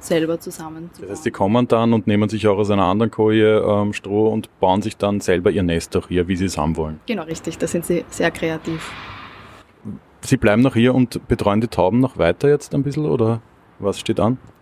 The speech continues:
Speaker 1: Genau, ja. Wir werden da jetzt noch einmal, ähm, durchschauen, dass sie es, ähm, bequem haben, dass alles vorhanden ist.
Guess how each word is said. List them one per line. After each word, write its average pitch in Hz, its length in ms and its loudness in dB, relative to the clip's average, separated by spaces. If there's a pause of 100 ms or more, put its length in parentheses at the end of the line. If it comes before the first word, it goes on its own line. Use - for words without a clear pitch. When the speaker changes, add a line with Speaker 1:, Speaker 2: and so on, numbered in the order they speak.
(320)
Speaker 1:
Genau, 165 260 0
ja. 156 260 -2 (200)
Wir 175 200 -4
werden 170 160 0
da 160 60 2
jetzt 160 180 -2
noch 170 140 -2
einmal, 170 400 0
ähm, 165 300 -2
durchschauen, 180 640 0 (180)
dass 180 220 -4
sie 180 60 -4
es, - 280 -8
ähm, 170 260 -4
bequem 208 380 0
haben, 185 280 4
dass 175 160 0
alles 170 220 0
vorhanden 175 520 0
ist. 170 360 -4